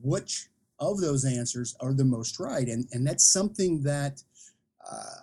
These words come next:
a lot of the academics aren't really working with the students on how to prepare,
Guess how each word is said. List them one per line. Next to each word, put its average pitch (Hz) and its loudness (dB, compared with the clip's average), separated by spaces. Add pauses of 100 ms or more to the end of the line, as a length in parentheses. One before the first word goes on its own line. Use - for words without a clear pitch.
a 139 0
lot 135 4
of 151 0
the 139 4
academics 143 -2
aren't - -4
really 147 0 (360)
working 147 0
with 139 0
the 185 -6
students 131 0
on 123 -4
how 143 -6
to 135 2
prepare, 135 -6